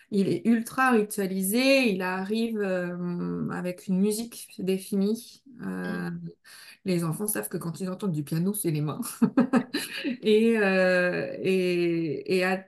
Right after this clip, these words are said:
Speaker 1: il est tellement ritualisé que l'autre jour, je l'ai pas fait et qu'on me l'a réclamé.
Speaker 2: Ouais.
Speaker 1: <laughs> On m'a, un enfant me dit, « Mais tu,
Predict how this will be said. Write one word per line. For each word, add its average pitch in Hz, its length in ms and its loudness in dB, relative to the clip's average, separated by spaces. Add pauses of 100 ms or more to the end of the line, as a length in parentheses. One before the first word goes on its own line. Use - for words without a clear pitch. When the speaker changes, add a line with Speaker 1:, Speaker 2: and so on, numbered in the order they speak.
Speaker 1:
il 208 160 2
est 220 180 0
tellement 262 420 4
ritualisé 208 760 0
que 170 1080 -2
l'autre 170 240 0
jour, 208 180 -4
je 196 100 -12
l'ai 160 280 -6
pas 190 180 0
fait 190 500 -2 (380)
et 165 200 -6
qu'on - 180 -10
me 165 120 0
l'a 156 140 -2
réclamé. 151 640 -4 (260)
Speaker 2:
Ouais. 240 60 4
Speaker 1:
<laughs> 226 920 -4
On 185 120 2
m'a, 156 360 2 (160)
un 165 180 2
enfant 165 320 0
me 185 80 0
dit, « 190 160 0
Mais 143 480 0
tu, 160 140 -4